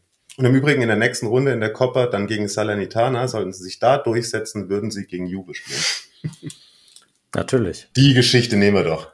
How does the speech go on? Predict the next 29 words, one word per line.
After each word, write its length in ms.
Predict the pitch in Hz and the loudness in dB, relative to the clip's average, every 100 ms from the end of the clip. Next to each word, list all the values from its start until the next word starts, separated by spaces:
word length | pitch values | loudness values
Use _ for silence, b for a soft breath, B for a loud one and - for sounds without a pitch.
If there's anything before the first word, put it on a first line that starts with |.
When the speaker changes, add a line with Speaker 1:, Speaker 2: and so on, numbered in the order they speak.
| _ | _
Speaker 1:
Die 140 | 101 98 | -10 -8
Geschichte 360 | 92 95 - | -8 -10 -10
nehmen 200 | 73 76 | -10 -10
wir. 120 | 67 - _ _ _ _ _ _ _ B B _ | -12 -20 _ _ _ _ _ _ _ B B _
So, 460 | 123 190 139 - - | 4 6 6 0 0
jetzt 260 | 143 - | 0 4
aber 140 | 131 107 | 2 4
Saisonvorschau. 680 | 95 90 90 73 - - - | 4 4 2 0 -8 -8 0
Dafür 200 | 98 95 | 0 2
sind 160 | 101 | -2
wir 80 | 87 | -2
doch 140 | 87 | -4
da. 380 | - 113 160 175 B B B B B B _ _ | 2 2 2 -2 B B B B B B _ _
Äh, 220 | 104 107 104 | 4 4 6
ihr 500 | 107 104 92 - - _ _ _ _ _ _ _ _ | 4 4 4 -2 -12 _ _ _ _ _ _ _ _
erwartet 720 | 101 92 98 120 208 - - | 2 6 6 6 2 -6 -12
Tabellentipps 840 | - - - 95 110 127 - - - | -4 -2 2 2 2 0 -4 -4 -2
von 200 | - 127 | 0 0
uns. 480 | 131 165 165 - _ | 0 -2 -6 -12 _
Christian, 520 | - 156 160 - 104 104 | -4 -2 -2 0 0 0
richtig 400 | 139 - 110 104 | -4 -8 -6 0
oldschool, 800 | 139 151 - 101 110 139 - - _ _ | 0 0 -8 -2 0 0 -2 -14 _ _
mit 280 | 101 107 - | -10 -8 -10
zwanzig 640 | - - 101 135 135 127 | -14 0 2 2 -4 -8
Zettelchen 580 | - 123 104 - 101 110 | -8 -4 -4 -2 -4 -4
zum 160 | 107 95 | -8 -6
Hin- 160 | 120 | -4
und 200 | 123 107 | -4 -2
Herschieben, 760 | 113 123 - 95 92 101 120 | -2 -2 -4 -6 -4 -4 -6